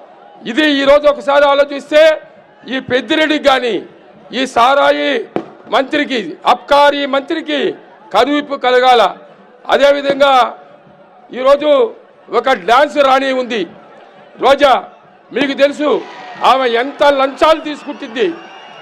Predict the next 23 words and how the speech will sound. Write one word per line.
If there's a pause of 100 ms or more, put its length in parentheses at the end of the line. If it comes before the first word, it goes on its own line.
(320)
ఎంత
లంచాలు
తీసుకుంటుందో
మీకు
తెలుసు. (480)
ఆ
కార్యకర్తకు
కూడా (500)
వాళ్ళ (560)
పద్నాలుగు,
పదిహేడవ
వార్డులో (420)
భువనేశ్వరి
అనే
మహిళ, (480)
ఎస్సీ
మహిళ
దగ్గర
కూడా (420)
డెబ్బై
లక్షలు
తీసుకునింది
అంటే